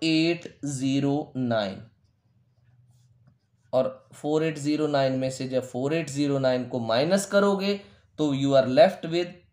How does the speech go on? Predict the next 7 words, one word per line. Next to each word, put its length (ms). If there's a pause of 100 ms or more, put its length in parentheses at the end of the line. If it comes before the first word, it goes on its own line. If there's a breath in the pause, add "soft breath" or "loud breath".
(120)
zero। 380 (380)
Therefore 640 (1040)
ट्वेल्व 440 (380)
ज़ीरो 520 (400)
फ़ोर 840
ज़ीरो 540
नाइन, 580